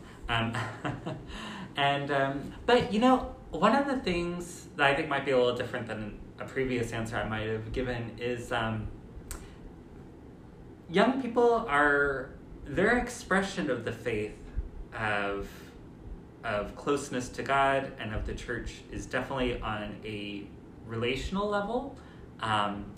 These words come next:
and the importance of relationships. I'm also kind of borrowing from another podcast where I heard this from. <laughs> Uh, have to admit that. Um, but it, I've witnessed it. So I didn't just hear it on a podcast. I've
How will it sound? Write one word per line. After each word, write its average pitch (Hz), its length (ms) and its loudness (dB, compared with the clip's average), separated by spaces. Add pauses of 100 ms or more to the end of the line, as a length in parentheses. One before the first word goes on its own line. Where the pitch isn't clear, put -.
(160)
and 127 100 2
the 135 60 4
importance 165 640 0
of 165 120 0
relationships. 156 800 0 (240)
I'm - 60 -4
also 123 240 2
kind 123 180 -2
of 101 80 -4
borrowing 107 440 0
from 110 180 -6
another 101 240 -4 (100)
podcast 107 480 -2
where 117 100 0
I 110 60 0
heard 110 220 -6
this 127 140 -4
from. 123 260 -4 (460)
<laughs> 359 100 4 (960)
Uh, 135 440 6
have 131 200 4
to 131 120 0
admit 107 260 -4
that. 107 260 0 (260)
Um, 123 420 6 (280)
but 196 120 10
it, 196 160 6
I've 165 340 8
witnessed 139 480 2
it. 95 160 -8
So 127 80 8
I 135 60 12
didn't 196 180 8
just - 200 2
hear 156 220 6
it 127 80 8
on 120 160 6
a 113 60 -4
podcast. 117 580 0
I've 107 200 0